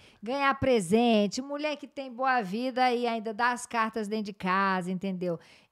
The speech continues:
Eu sou muito fã dessas mulheres, porque tem que ter talento. Mulheres que ganham pensões milionárias, eu sou fã. Não é fácil, não. Tem que ter talento. Nem pra isso também eu prestei. A u-, herança que me deixaram, deixaram de uma forma que eu não soube ad-,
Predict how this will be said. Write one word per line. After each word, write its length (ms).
Eu 180
sou 200
muito 240
fã 180
dessas 220
mulheres, 280
porque 140
tem 560
que 140
ter 320
talento. 680
Mulheres 400
que 100
ganham 220
pensões 760
milionárias, 1160
eu 260
sou 220
fã. 340
Não 120
é 140
fácil, 400
não. 160
Tem 140
que 60
ter 140
talento. 560
Nem 460
pra 260
isso 280
também 400
eu 80
prestei. 560
A 280
u-, 420
herança 540
que 80
me 100
deixaram, 600
deixaram 420
de 60
uma 100
forma 220
que 60
eu 40
não 140
soube 400
ad-, 340